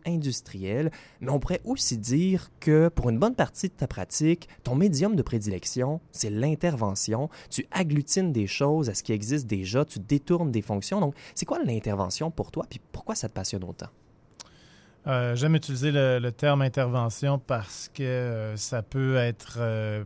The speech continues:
Speaker 2: perçu comme, par plusieurs comme un résultat physique, mais c'est une accumulation, euh, d'où le, le titre de ma monographie, mais c'est aussi la rencontre avec plein de gens pour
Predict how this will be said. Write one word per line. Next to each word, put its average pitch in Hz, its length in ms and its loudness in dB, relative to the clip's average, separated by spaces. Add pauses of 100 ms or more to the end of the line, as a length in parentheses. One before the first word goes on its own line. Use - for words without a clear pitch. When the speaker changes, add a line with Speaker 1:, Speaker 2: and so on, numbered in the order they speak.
Speaker 2:
perçu 143 560 -2
comme, 113 440 0 (360)
par 120 120 -2
plusieurs 120 600 0
comme 110 240 0
un 107 160 -2
résultat 113 640 0
physique, 123 600 -2
mais 117 380 2 (600)
c'est 123 460 0
une 123 120 4
accumulation, 135 960 2
euh, 110 440 0 (260)
d'où 131 120 0
le, 120 200 2
le 104 200 -2
titre 131 260 -6
de 120 100 -2
ma 104 160 -2
monographie, 110 720 -4
mais 120 200 2
c'est 120 200 -4
aussi 131 300 0
la 123 120 4
rencontre 117 460 -2
avec 110 260 -2 (320)
plein 131 320 2
de 107 60 0
gens 120 400 0
pour 123 480 -2